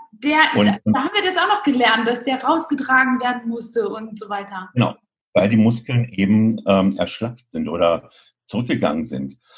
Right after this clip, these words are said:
Speaker 1: Mhm.
Speaker 2: Und, ähm, Hanteltraining in der Schwerelosigkeit bringt nicht allzu viel.
Speaker 1: Das stimmt.
Speaker 2: Ähm, und dann kennen wir zum Beispiel auch die Geschichten von, von Sportlern, kurz vor der Olympiade oder so,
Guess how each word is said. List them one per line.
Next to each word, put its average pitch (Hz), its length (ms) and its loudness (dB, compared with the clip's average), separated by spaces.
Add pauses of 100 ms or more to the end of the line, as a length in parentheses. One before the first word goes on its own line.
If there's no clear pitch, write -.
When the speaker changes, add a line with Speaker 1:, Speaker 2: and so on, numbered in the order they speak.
(280)
Speaker 1:
Mhm. 92 120 2
Speaker 2:
Und, 90 360 0 (260)
ähm, 90 540 4
Hanteltraining 113 640 2
in 101 100 2
der 98 80 4
Schwerelosigkeit 104 1000 0
bringt 113 260 2
nicht - 140 -12
allzu - 320 -8
viel. 123 400 -10 (480)
Speaker 1:
Das - 240 -14
stimmt. 240 240 -4
Speaker 2:
Ähm, 92 600 2
und 101 280 4
dann 92 160 2
kennen 110 260 2
wir 107 120 2
zum 98 160 2
Beispiel 92 320 2
auch 90 240 2
die 92 220 -2
Geschichten - 500 -6
von, 87 500 0
von 82 180 -4
Sportlern, - 920 -4 (420)
kurz - 260 0
vor 101 140 2
der - 120 2
Olympiade 131 600 2
oder 104 200 0
so, 104 180 -2